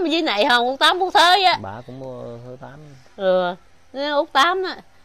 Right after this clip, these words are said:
Speaker 1: Là, là nó gành lắm mà. Lần
Speaker 2: Ừ.
Speaker 1: xuống, cái xuống này mần cỏ với cậu Út á, gặp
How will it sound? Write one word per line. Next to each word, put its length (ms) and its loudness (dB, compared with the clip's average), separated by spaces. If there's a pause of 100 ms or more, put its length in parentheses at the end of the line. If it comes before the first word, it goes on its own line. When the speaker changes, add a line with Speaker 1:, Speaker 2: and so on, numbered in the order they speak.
(240)
Speaker 1:
Là, 240 -6
là 260 0
nó 360 -6
gành 340 -4
lắm 220 -4
mà. 120 -8 (1120)
Lần 380 -6
Speaker 2:
Ừ. 80 -10
Speaker 1:
xuống, 280 -4 (840)
cái 80 -6
xuống 260 0
này 180 0
mần 240 -4
cỏ 260 0
với 100 -4
cậu 160 -2
Út 140 0
á, 160 4
gặp 260 -4